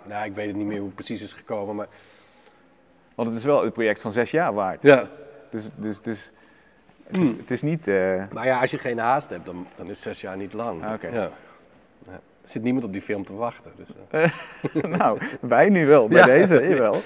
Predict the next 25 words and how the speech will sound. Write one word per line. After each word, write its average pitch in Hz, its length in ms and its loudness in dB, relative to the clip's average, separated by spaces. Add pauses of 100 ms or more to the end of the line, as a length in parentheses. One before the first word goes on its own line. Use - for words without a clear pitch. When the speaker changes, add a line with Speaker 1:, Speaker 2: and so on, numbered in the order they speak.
(200)
Speaker 1:
Hij 143 140 4
is 156 100 6
ook 165 100 6
niet 180 140 2
zo 151 100 0
goed 202 240 -2
geworden, 113 420 0
moet 101 100 -8
ik - 80 -12
zeggen. 101 400 -4
Speaker 2:
Nee? 202 200 2 (360)
Speaker 1:
Ach, - 260 -8
het 110 100 -12
is 117 200 -12
zo, - 480 -12
zo 139 600 0
ontzettend 131 680 -4
zwaar 110 420 -4
om 101 200 -10
een 98 100 -10
speelfilm 131 440 -8
te 98 100 -14
maken. 92 340 -8
Ik - 100 -16
heb 120 140 -8